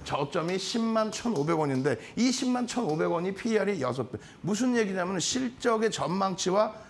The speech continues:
실질 일, 사 분기 실적이 상상을 초월하게 나옵니다. 십일월 달에 말도 안 되는 작년 십이월 반도체 디램 가격의 정점이라는 말 같지도 않은 분석,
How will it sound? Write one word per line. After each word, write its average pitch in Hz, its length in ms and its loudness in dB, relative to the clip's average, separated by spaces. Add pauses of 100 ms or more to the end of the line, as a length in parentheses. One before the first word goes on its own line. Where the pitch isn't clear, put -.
(120)
실질 254 520 0 (120)
일, 254 180 2
사 240 280 2
분기 202 260 0
실적이 208 640 0 (300)
상상을 277 1120 2
초월하게 202 400 0
나옵니다. 120 400 -6 (760)
십일월 285 500 2
달에 220 380 2
말도 180 500 0
안 233 140 0
되는 214 340 0 (800)
작년 214 340 2
십이월 208 520 2 (320)
반도체 196 440 2
디램 185 360 2
가격의 165 400 2
정점이라는 170 800 0
말 151 240 2
같지도 254 460 0
않은 202 200 2
분석, 151 400 0